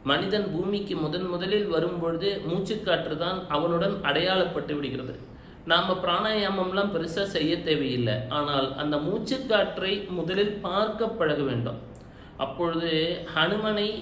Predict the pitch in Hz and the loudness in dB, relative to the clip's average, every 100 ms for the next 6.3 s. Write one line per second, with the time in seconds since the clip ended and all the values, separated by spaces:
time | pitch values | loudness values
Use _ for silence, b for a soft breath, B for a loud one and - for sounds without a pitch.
0 | - 156 160 165 190 - 151 151 - 160 | -8 -2 2 2 2 2 2 2 2 2
1 | 147 127 123 147 151 156 151 175 196 190 | 2 2 0 0 0 2 4 4 4 2
2 | 147 147 185 180 160 147 165 175 170 - | 0 2 2 2 0 0 0 0 0 0
3 | 165 156 - 156 139 135 156 202 160 151 | 0 0 0 0 0 0 -2 -2 2 4
4 | 196 196 185 - 226 208 165 170 180 170 | 4 2 0 0 -4 0 2 4 4 4
5 | 202 185 135 151 170 160 151 139 123 120 | 4 2 0 0 2 2 0 -2 -2 -4
6 | 127 120 | -4 -6